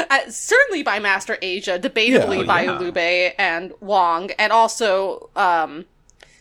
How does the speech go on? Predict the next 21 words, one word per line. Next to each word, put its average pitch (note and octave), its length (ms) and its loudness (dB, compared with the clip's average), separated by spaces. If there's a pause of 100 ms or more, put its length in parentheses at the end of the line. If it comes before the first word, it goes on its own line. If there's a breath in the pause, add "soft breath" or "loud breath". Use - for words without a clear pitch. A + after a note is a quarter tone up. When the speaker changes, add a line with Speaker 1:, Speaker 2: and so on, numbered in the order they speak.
(140 soft breath)
Speaker 1:
Doctor A3+ 280 0
Kashu G#3 520 0
and G3 120 -4
Kyoji F3+ 560 -2
at E3 160 0
the F#3+ 60 -8
beginning. F3+ 540 -4 (440 loud breath)
Um, E3+ 300 2
Speaker 2:
Yeah. F#2 300 -4 (440)
Speaker 1:
right? A3+ 480 0
So B3+ 160 4
it's A3+ 180 2
like, A#3+ 280 0
it A#3+ 120 2
is, E4 220 2
like, B3 240 2
almost A#3 320 0
this A3+ 160 -2
holy G#3+ 840 -2 (540)
creature, G#3 840 -2 (420 soft breath)
and G3 580 2